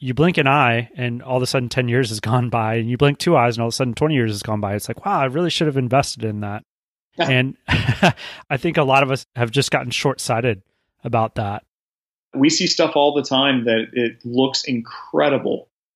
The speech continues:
Speaker 2: the cash flows that'll come off something that just recently popped, and you're like, "Wow, that's, you know, that's something maybe we should get involved in." You gotta ask yourself, you're like, "Wait a minute, how do we know what's gonna be around in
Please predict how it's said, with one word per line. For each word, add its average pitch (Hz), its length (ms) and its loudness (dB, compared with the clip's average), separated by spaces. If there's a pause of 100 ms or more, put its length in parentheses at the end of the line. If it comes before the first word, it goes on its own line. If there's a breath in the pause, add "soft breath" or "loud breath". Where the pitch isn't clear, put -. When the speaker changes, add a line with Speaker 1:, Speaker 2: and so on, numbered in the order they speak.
(140)
Speaker 2:
the 123 80 -10
cash 135 360 -2
flows 135 180 2
that'll 123 160 0
come 127 140 0
off 123 140 2
something 127 380 -2
that 117 80 0
just 127 220 -6
recently 127 420 2
popped, 123 400 -2
and 120 140 -2
you're 120 100 0
like, 117 200 0 (360)
"Wow, 156 340 2
that's, 131 280 -2
you - 80 -8
know, 127 80 -4
that's 131 160 -6
something 151 180 0
maybe 139 160 2
we 139 100 4
should 131 100 -2
get 135 60 0
involved 147 300 2
in." 139 60 -4
You 139 100 -2
gotta 139 120 -2
ask - 180 -4
yourself, - 240 -4
you're 131 80 -2
like, 127 160 -4
"Wait 190 120 0
a 143 40 0
minute, 123 160 -4 (380)
how - 220 -4
do 254 60 2
we 262 220 4
know 180 220 4
what's 165 180 0
gonna 165 140 -2
be 156 100 2
around 147 640 0 (340)
in 147 260 -2